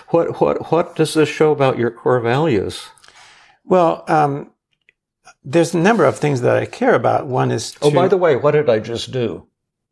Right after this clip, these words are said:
Speaker 1: What therapy technique did I just use?
Speaker 2: Um, well, we're doing positive
Speaker 1: That
Speaker 2: reframing. What
Speaker 1: Right, but I slipped something in there, dangling the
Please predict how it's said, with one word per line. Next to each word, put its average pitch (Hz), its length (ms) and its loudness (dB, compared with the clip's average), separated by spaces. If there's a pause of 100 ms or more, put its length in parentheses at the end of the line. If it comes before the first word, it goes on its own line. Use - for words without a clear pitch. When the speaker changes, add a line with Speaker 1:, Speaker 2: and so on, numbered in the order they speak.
(640)
Speaker 1:
What 113 160 -2
therapy 120 320 2
technique 104 460 -4
did 143 160 -2
I 107 80 0
just - 300 -10
use? - 340 -6 (800)
Speaker 2:
Um, 110 640 0 (800)
well, 127 220 0
we're 147 160 4
doing 156 280 0
positive 135 400 2
Speaker 1:
That 127 60 0
Speaker 2:
reframing. 131 480 0
What 127 180 0
Speaker 1:
Right, 117 400 4
but 113 160 2
I 113 80 4
slipped 135 320 -2
something 113 400 -2
in 107 160 -4
there, 101 100 -10
dangling 113 580 0
the 101 240 -4